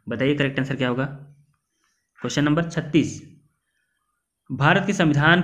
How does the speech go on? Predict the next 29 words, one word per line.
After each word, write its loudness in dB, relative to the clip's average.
के 2
मूल 4
दस्तावेज 0
को 2
डैश 2
डैश 2
डैश 0
द्वारा 2
हाथ 0
से -2
लिखा -2
गया 0
था? -10
बताइए -4
डॉक्टर 0
भी, 4
डॉक्टर 0
भीमराव 2
अम्बेडकर -2
द्वारा, -2
सरोजिनी 2
नायडू 0
द्वारा, -2
प्रेम 2
बिहारी 2
नारायण 0
राय 2
यादव 2
द्वारा -2